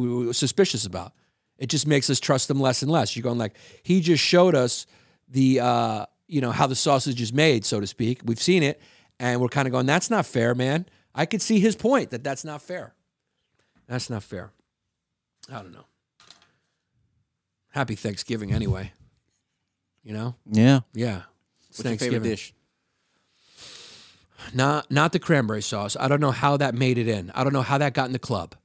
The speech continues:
Speaker 1: It doesn't have I D, and it's not hot. So I don't know how it got in. How it got into the Thanksgiving dish. Cranberry sauce.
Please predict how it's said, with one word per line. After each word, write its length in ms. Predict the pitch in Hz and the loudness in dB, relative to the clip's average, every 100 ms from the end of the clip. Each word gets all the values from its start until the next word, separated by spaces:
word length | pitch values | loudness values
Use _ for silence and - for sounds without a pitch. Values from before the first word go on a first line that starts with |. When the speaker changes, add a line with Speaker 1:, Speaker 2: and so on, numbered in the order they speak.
| _ | _
Speaker 1:
It 100 | 117 | -6
doesn't 260 | 135 120 151 | -4 0 2
have 180 | 170 180 | 2 2
I 100 | 160 | 2
D, 420 | 131 127 117 - _ _ _ _ _ _ | 4 4 2 -4 _ _ _ _ _ _
and 100 | 123 | -8
it's 140 | 110 | -4
not 200 | 131 120 | -2 -2
hot. 300 | 104 98 73 _ _ _ _ | -2 -6 -8 _ _ _ _
So 140 | - 123 | -2 0
I 60 | |
don't 80 | 135 | 2
know 140 | 139 | 2
how 260 | 117 131 135 | 2 2 2
it 80 | 120 | 2
got 180 | 123 113 | 0 0
in. 200 | 85 - _ _ _ _ _ _ 143 95 _ - | -2 -10 _ _ _ _ _ _ -20 -20 _ -4
How 220 | 139 147 | 0 2
it 80 | 143 | 4
got 180 | 135 | 2
into 220 | 139 127 120 | 2 0 -2
the 80 | |
Thanksgiving 580 | 104 120 110 - 110 113 | 0 -2 -2 -4 -4 -4
dish. 460 | 101 92 - - - _ _ | -4 -6 -6 -10 -14 _ _
Cranberry 380 | - 135 110 92 | -4 -2 -2 -4
sauce. 500 | - 92 95 - - | -6 -8 -10 -14 -18